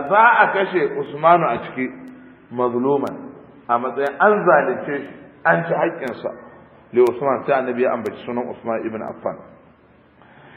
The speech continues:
Imam Tirmidhi yace haddathana Al-Fadl bin Abi Talib Al-Baghdadi wa ghayru wahidin qalu haddathana Usman bin Zufar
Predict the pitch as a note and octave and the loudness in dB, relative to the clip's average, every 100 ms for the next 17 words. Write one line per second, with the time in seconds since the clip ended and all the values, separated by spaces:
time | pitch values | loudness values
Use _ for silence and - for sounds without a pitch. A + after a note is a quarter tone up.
0 | - - C#3 F3 A3+ B3+ G3+ G3 E3+ F#3+ | -20 -2 4 6 6 6 4 4 6 6
1 | F3+ - C#3+ F#3 F3+ E3+ E3 C#3+ F3+ F3 | 6 2 2 2 2 4 4 4 2 2
2 | E3 C#3+ E3+ - C#3+ C#3 C#3+ E3 E3+ E3+ | 2 2 0 2 0 0 2 6 6 6
3 | E3 C#3 C3+ B2 B2+ B2 C#3+ C#3 C#3+ - | 2 2 2 2 2 6 6 6 0 -6
4 | - - - C3+ C#3 F#3 E3+ D#3 E3 E3 | -12 -6 2 4 8 8 8 8 8 6
5 | F3+ E3+ E3 E3 E3+ F3 D#3+ D3 E3 D#3+ | 4 2 6 6 8 6 2 2 2 4
6 | D#3 C#3 C3 D3 D3+ C3+ C#3 B2 D#3+ D#3+ | 4 2 -2 2 2 2 -2 0 2 6